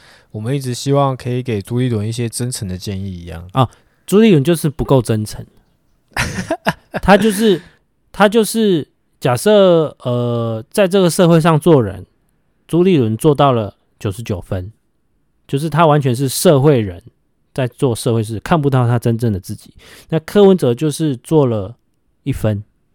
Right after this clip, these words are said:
Speaker 2: 就是社会人格的分数来说，他做了一分，只做到一分，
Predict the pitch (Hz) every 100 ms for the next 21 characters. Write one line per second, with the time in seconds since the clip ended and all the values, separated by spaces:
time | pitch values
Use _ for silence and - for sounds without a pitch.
0 | _ _ _ _ 131 - 127 110 - 165
1 | 170 151 120 - _ 113 110 113 110 110
2 | 123 120 131 101 95 104 - - 127 101
3 | 110 117 - 95 - 104 131 127 110 107
4 | - 90